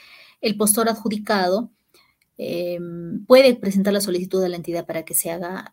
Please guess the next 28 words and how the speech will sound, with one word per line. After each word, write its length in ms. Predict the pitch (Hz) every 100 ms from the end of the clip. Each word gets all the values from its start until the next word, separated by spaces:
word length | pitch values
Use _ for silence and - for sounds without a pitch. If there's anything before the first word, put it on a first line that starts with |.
| - -
para 160 | 175
que 80 | 180
se 140 | 185
constituya 520 | 180 185 196 240 226 185
este 200 | - 196
fideicomiso. 760 | 175 165 - 185 175 - 240 -
En 160 | 196
caso 240 | 185 208 208
la 80 | 190
entidad 300 | 190 185 185
acepte 320 | - 208 208
la 80 | 208
solicitud, 480 | 226 214 214 240
se 100 | 240
incorpora 640 | 185 175 - 190 185 185 185
en 160 | 214 180
el 80 |
contrato 640 | 165 165 180 180 175 190 185
a 80 |
suscribirse 540 | 185 - - - 359 165
la 120 | 160
cláusula 380 | - 170 170 160
que 100 | 175
prevé 240 | 165 170 170
la 80 |
constitución 500 | 165 165 - 147 165
del 80 | 151
fideicomiso. 560 | 151 147 - - -